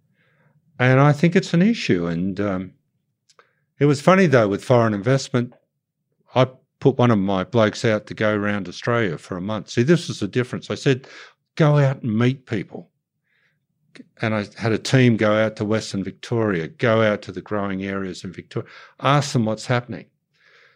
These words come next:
And he came back and he said the rural community actually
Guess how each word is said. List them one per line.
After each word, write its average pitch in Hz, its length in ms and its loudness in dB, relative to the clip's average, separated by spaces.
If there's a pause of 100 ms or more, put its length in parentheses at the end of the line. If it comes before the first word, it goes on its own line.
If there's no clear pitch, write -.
(120)
And 120 160 -2
he 190 140 8
came 117 340 0
back 98 280 -4
and 127 80 -2
he 120 60 -2
said 135 220 0
the 131 80 4
rural 180 420 8
community 117 720 2
actually 110 640 -4